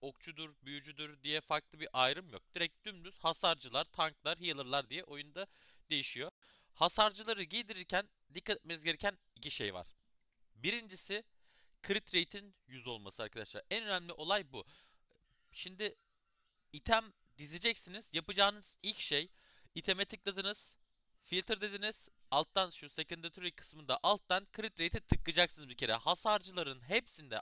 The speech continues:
altta crit rate olması gerekiyor. Bir ön bilgilendirme yapayım. Bu video orta düzey ve ileri düzeyler için yani yaklaşık böyle bir kırk beş gün oyunu oynadıktan sonra, e,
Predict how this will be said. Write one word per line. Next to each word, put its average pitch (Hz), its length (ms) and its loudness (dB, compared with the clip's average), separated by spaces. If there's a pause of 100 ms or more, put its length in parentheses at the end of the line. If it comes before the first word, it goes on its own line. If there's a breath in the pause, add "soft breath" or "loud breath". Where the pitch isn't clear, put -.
(120)
altta 185 400 0 (420 soft breath)
crit 233 300 -6
rate 220 180 6 (340 soft breath)
olması 190 480 -4
gerekiyor. 160 540 0 (460 soft breath)
Bir 247 200 -6 (600)
ön 160 220 -6
bilgilendirme 175 480 0
yapayım. 208 340 -8 (300)
Bu 214 180 -12
video 208 400 -6 (140)
orta 165 440 -8
düzey 180 460 -4
ve 185 120 -6
ileri 160 300 -4
düzeyler 151 320 -2
için 127 240 -10
yani 156 300 4
yaklaşık 175 600 -2
böyle 165 220 -4
bir 170 140 -6 (840)
kırk - 280 -10
beş 208 240 2
gün 175 260 -12 (760)
oyunu 151 340 -4
oynadıktan 151 580 2
sonra, 139 280 -4 (1120)
e, 127 60 0